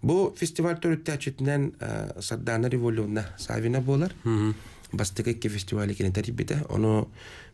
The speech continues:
Speaker 1: беге каяндагыны бу салгыр гына лакпыт. Тоҗа такканы бу сахабыт кинәтенең неге кәскилегәр хайдәргәр. Наһа тухалак тәрәһен булар. Оларан,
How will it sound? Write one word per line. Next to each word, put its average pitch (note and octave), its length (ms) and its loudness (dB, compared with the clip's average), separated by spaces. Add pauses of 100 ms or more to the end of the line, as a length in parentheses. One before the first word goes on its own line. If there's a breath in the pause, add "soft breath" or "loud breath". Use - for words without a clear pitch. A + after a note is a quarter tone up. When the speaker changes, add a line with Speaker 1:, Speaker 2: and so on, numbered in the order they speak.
Speaker 1:
беге G#2 260 2
каяндагыны G#2+ 600 2
бу F#2 260 2 (160)
салгыр F#2+ 360 2
гына A#2 180 4
лакпыт. A#2 420 0 (320)
Тоҗа G#2 240 0
такканы G2+ 340 0
бу G2+ 120 0
сахабыт G2+ 400 0
кинәтенең G2+ 460 2
неге F#2+ 180 4
кәскилегәр F#2+ 500 0
хайдәргәр. F#2 480 0 (600 loud breath)
Наһа F#2 220 4
тухалак F#2+ 380 4
тәрәһен G#2+ 360 2
булар. B2 300 2 (760 loud breath)
Оларан, D#3+ 560 2